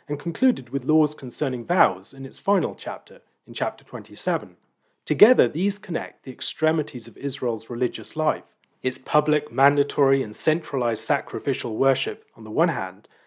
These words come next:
and its private, voluntary, and decentralized free acts of devotion on the other.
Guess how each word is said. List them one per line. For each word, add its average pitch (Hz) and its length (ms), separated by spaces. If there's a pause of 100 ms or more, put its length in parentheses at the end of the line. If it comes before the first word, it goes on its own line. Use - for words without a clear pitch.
(120)
and 139 80
its 143 100
private, 151 580
voluntary, 143 680 (180)
and 131 140
decentralized 151 1000
free 165 240
acts 156 340
of 139 140
devotion 123 500
on 127 140
the 131 100
other. 175 300